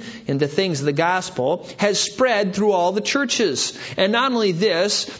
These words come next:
but he has also been appointed by the churches to travel with us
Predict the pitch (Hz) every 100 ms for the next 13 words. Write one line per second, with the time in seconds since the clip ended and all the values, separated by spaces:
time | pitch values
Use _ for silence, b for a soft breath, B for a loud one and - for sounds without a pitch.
0 | - 196 196 247 240 196 220 208 202 220
1 | 294 302 208 170 160 170 180 165 165 226
2 | 214 160 165 156 165 180 - 185 185 185
3 | - 208 202 - 196 180 202 196 160 160
4 | 165 175